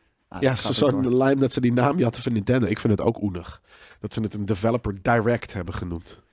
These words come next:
Speaker 2: Het is niet direct. Het is, het is been produced for weeks.
Speaker 1: Ja, maar, eh,
Speaker 2: Misschien wel months.
Speaker 1: er, er, er is ook geen, geen creativiteit daarin. Ik snap dat ook niet. Want het is, direct is niet eens een heel vet woord of zo.
Speaker 2: Nee. Direct delivery, weet je, wa-, wat is een direct? Wat slaat, het slaat, eh, het is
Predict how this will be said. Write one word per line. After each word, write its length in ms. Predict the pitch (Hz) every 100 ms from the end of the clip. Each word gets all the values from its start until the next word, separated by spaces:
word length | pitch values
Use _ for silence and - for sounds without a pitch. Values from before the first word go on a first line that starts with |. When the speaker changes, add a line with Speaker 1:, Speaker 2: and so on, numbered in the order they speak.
| _ -
Speaker 2:
Het 140 | 302
is 80 | 311
niet 200 | 320 240
direct. 680 | 160 123 - - - - - _ _ _
Het 100 | - 196
is, 140 | - - 147
het 120 | 156
is 180 | 165 - -
been 280 | 139 180 202
produced 420 | 165 165 247 -
for 200 | 165 143
weeks. 520 | 277 - - - -
Speaker 1:
Ja, 100 | -
maar, 220 | 131 156 147
eh, 80 | 131 127 135 127
Speaker 2:
Misschien 220 | 143 208
wel 120 | 180
months. 520 | 147 151 196 98 -
Speaker 1:
er, 180 | 139 143
er, 100 | 143 135
er 100 | 139
is 220 | 151 -
ook 180 | 139 131
geen, 500 | - 147 139 135 131 -
geen 340 | 135 131 127
creativiteit 680 | - 131 131 120 - 127 131
daarin. 240 | 120 107
Ik 80 | 104
snap 180 | - 131
dat 160 | 131 123
ook 120 | 123
niet. 180 | 113 110
Want 180 | 110
het 140 | 120 123
is, 220 | 127 -
direct 440 | - 120 120 127 131
is 100 | 120
niet 140 | 123
eens 140 | 120 113
een 60 |
heel 140 | 113 120
vet 220 | 123 101
woord 280 | 104 120 101
of 80 |
zo. 160 | - 98
Speaker 2:
Nee. 260 | 330 311 - _ _ _ _ _ _ -
Direct 320 | 160 175 180
delivery, 380 | 165 156 180 190
weet 180 | - 170
je, 100 | 180
wa-, 120 | 170
wat 140 | 160 190
is 120 | 202
een 120 | 143
direct? 420 | 131 120 110 -
Wat 160 | - 139
slaat, 220 | - 175
het 140 | 170 -
slaat, 260 | 170 160
eh, 220 | 156 143 131
het 160 | 147
is 180 | 160